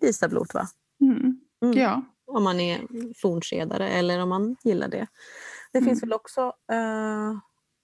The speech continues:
Speaker 1: skyndelsemässoafton, tror jag till och med att den kan heta.
Speaker 2: Just det, det är den, eh, kristna
Speaker 1: Mm.
Speaker 2: versionen
Speaker 1: Ja.
Speaker 2: som,
Speaker 1: Mm.
Speaker 2: som, som är lite
Speaker 1: Mm.
Speaker 2: problematisk eftersom att den handlar om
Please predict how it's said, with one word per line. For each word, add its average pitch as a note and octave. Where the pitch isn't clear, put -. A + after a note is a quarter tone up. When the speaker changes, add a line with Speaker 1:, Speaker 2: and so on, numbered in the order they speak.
Speaker 1:
skyndelsemässoafton, F#3
tror A#3
jag A#3
till G#3+
och F#3+
med F#3+
att F#3
den F#3
kan F#3
heta. F3
Speaker 2:
Just C4+
det, -
det A#3
är A3
den, G#3
eh, G3+
kristna A#3+
Speaker 1:
Mm. A3
Speaker 2:
versionen F3+
Speaker 1:
Ja. G3+
Speaker 2:
som, G3
Speaker 1:
Mm. A3
Speaker 2:
som, G3
som G3
är F3+
lite F3+
Speaker 1:
Mm. G#3+
Speaker 2:
problematisk A3+
eftersom F#3+
att F3+
den F3+
handlar F3
om F3